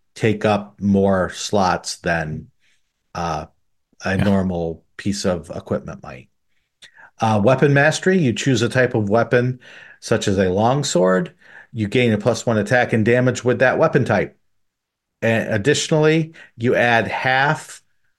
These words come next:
Speaker 1: uh, your level to these rolls, rounding down. Um, now, this game goes to level ten, so at the highest level,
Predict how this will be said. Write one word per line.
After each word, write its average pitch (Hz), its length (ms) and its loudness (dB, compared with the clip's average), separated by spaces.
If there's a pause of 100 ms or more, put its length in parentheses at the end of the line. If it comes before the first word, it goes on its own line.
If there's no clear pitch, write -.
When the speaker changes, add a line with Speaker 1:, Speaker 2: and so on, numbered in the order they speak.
(180)
Speaker 1:
uh, 110 220 2
your 113 240 4
level 104 520 2
to 104 260 0
these 95 300 0
rolls, - 680 -6 (540)
rounding 92 440 -2
down. 95 400 -2 (720)
Um, 98 280 0
now, 95 220 2
this 110 240 -4
game 113 220 0
goes 110 260 0
to 117 80 0
level 104 260 0
ten, 151 440 0
so 117 200 2
at 101 80 0
the 104 80 0
highest 113 340 0
level, 120 420 0